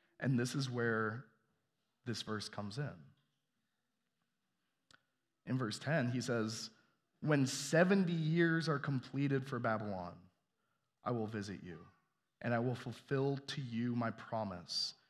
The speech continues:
and bring you back to this place."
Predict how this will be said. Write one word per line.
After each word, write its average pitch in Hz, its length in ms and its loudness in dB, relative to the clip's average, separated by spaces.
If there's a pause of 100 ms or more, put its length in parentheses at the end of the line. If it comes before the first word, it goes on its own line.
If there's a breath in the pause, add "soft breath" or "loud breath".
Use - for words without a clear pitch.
(260 soft breath)
and 107 140 -2
bring 117 180 0
you 107 140 -2
back 101 460 -2
to 95 140 -12
this 90 180 -14
place." - 600 -12